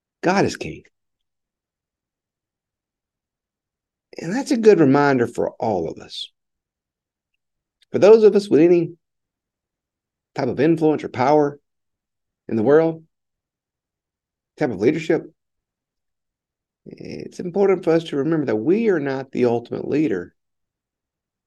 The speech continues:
and that we're not the ultimate power, but God is. Herod has limited power. H-, Herod is not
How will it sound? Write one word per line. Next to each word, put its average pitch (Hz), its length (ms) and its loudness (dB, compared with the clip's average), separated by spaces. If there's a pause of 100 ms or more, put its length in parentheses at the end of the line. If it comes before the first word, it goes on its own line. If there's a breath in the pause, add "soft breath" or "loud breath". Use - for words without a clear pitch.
(640)
and 135 680 -12
that 131 100 -4
we're 170 120 2
not 196 240 0
the 147 80 2
ultimate 117 380 -2
power, - 360 -6
but - 200 -8 (800)
God 107 300 -4
is. - 280 -12 (2250)
Herod 196 240 4
has 131 160 4
limited 104 380 -2
power. - 360 -10 (1400)
H-, - 300 -14
Herod 165 380 2
is 95 180 -2
not 110 320 -8